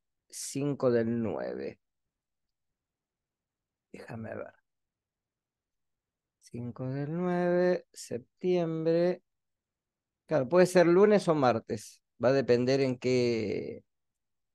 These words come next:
en qué comisión caiga, ¿sí? Puede ser en el horario de teoría o en el horario de práctica. No te puedo decir todavía porque eso generalmente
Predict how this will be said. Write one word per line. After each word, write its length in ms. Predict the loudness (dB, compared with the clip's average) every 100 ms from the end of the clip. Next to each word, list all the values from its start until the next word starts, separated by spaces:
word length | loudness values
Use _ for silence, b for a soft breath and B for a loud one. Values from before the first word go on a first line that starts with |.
| _ _
en 180 | -8 -4
qué 140 | -2
comisión 460 | 0 0 0 -2 -2
caiga, 360 | -2 -4 -6 -10 _
¿sí? 300 | -8 -6 -6 -10 _ _ _ _ _ _ _
Puede 180 | -2 0
ser 280 | 2 2 2
en 120 | 0
el 80 | 2
horario 240 | 2 4
de 100 | 4
teoría 360 | 4 4 6 6
o 40 |
en 40 |
el 60 | 4
horario 140 | 4
de 80 | 2
práctica. 480 | 0 -6 -6 -10 -8
No 300 | -6 -4 -2
te 140 | -2 0
puedo 240 | 2 2
decir 240 | 2 -2
todavía 500 | 0 2 4 4 2
porque 180 | 2 -2
eso 200 | -2 -4
generalmente 720 | -4 -2 -2 -2 -2 -2 -2